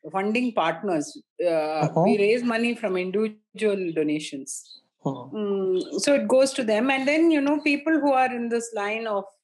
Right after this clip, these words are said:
Speaker 1: uh, trying to improve education in, uh, rural schools, uh,
Speaker 2: Uh-huh.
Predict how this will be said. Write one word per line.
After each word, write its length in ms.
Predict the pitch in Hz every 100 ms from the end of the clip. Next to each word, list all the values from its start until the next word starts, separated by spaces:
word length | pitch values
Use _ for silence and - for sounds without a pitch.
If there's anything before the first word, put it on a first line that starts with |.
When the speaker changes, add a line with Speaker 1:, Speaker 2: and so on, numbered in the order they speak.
| -
Speaker 1:
uh, 280 | 165 165 160 - _ _ -
trying 320 | 220 240 262
to 80 | 269
improve 400 | 233 214 220 214
education 640 | 196 196 202 190 185 196 180
in, 320 | 170 165 156
uh, 300 | 143 143 143 151
rural 240 | 165 156 160
schools, 680 | - 165 156 151 - - _ _ _ _ _ _ 147
uh, 80 | 156
Speaker 2:
Uh-huh. 260 | 147 -